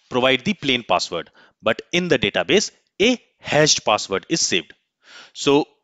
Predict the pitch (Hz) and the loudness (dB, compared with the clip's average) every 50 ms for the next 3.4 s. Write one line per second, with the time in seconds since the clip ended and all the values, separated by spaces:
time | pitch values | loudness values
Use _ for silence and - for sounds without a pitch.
0 | _ - 104 107 123 160 214 214 - 190 165 151 170 165 160 160 160 139 190 240 | _ -12 -4 0 2 2 2 2 0 -2 -2 2 4 4 4 4 2 0 0 -2
1 | 262 233 _ _ _ _ _ _ _ _ - 110 135 165 - - 143 131 131 180 | -2 -6 _ _ _ _ _ _ _ _ -8 -2 -2 -2 0 0 0 0 2 2
2 | 214 240 233 190 - - - - 131 160 170 - - - - 165 - - - 123 | 2 2 0 -2 -6 -6 -4 -2 0 0 0 0 -2 -4 -4 -6 -4 0 2 2
3 | 127 - - - 185 233 240 - | 2 0 0 0 0 0 0 -2